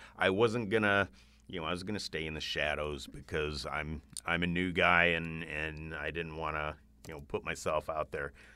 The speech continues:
Best thing I ever did. S-, as I said, such a great group of people that we have in the club. Um, you get these friendships that last, I mean, they're, they're strong,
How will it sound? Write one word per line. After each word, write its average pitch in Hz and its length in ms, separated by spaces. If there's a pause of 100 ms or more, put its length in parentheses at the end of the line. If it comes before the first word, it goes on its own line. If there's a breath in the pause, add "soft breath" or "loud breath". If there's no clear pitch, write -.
(680 soft breath)
Best 113 240
thing 95 220
I 85 120
ever 76 160
did. 71 280
S-, - 140
as 113 220
I 92 100
said, 73 440 (340)
such - 480 (100)
a 90 140 (260)
great 92 340 (220)
group 85 360 (100)
of 76 240
people 71 340
that 69 180
we 73 180
have 73 260
in 71 80
the 67 80
club. 69 480 (240)
Um, 67 480 (400)
you 85 320 (200)
get 92 260
these 82 240
friendships 85 640
that 80 220
last, 76 560 (140)
I - 40
mean, 73 220
they're, 82 220
they're 82 240
strong, 76 600